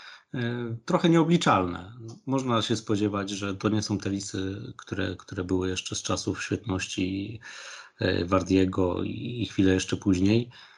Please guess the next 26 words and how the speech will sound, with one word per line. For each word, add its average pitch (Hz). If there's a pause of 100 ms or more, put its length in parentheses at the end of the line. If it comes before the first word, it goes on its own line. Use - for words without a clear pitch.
(220)
e, 95
po 92
tym 95
mistrzostwie. 104
E, 131 (880)
są 101
to, 139
jest 113
to 107
drużyna, 110
która 107
wciąż 107
de 101
facto 92
walczy, 92
walczy 95
o 92
pewne 92
jakieś, 92
e, 101
utrzymanie 95
i 113
zagwarantowanie 92
sobie 92
tego 92
miejsca 92